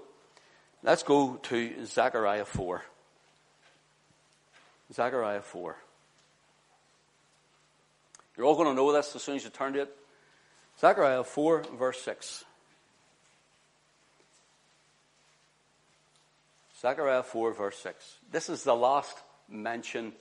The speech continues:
of the English word power in the Old Testament, okay? So we started with the first mention, the law of first mention, then we split it up into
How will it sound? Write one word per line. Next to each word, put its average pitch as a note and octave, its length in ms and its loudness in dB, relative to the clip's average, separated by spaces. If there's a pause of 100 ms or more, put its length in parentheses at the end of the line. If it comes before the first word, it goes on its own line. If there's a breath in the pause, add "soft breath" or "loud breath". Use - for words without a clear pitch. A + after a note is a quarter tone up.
(140)
of - 220 -4
the B2 180 -10
English C3+ 480 -6
word A2+ 280 -4
power A2 440 0
in G#2 140 -12
the G#2+ 180 -12
Old A2 440 -6 (320)
Testament, F#2+ 520 -14
okay? A#2+ 360 -4 (1040 soft breath)
So - 120 -8
we A2+ 80 -6
started D#3 320 6
with D3 160 0
the B2 100 -2
first F3+ 340 2
mention, F#3 360 4 (200)
the A#2+ 100 -2
law B2+ 220 4
of B2 80 -6
first - 340 -2
mention, E3+ 340 -4
then B2+ 160 -4
we B2 80 -8
split - 360 -6
it G3 80 -2
up F#3 160 -2
into C#3+ 340 -4